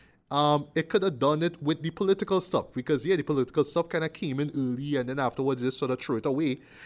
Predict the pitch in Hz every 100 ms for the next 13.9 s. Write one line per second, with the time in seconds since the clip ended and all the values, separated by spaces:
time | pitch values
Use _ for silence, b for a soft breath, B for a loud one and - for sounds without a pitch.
0 | B 104 139 143 117 147 160 139 123 -
1 | 139 135 131 139 135 127 117 107 107 120
2 | 110 123 - - 131 117 123 - 127 -
3 | 110 117 120 120 113 113 110 104 123 120
4 | B B 117 113 123 117 - 123 127 120
5 | 110 104 110 117 - 131 - 113 - B
6 | B B - 123 127 127 - 135 135 135
7 | 151 165 202 185 180 175 165 - 151 147
8 | 147 147 139 - 123 131 131 - 113 110
9 | - 139 147 147 151 B B _ 131 127
10 | - - 175 170 160 - 151 104 107 156
11 | 147 143 131 127 127 - 143 127 120 117
12 | 107 113 110 104 101 101 107 104 107 107
13 | - 113 101 117 - 123 220 -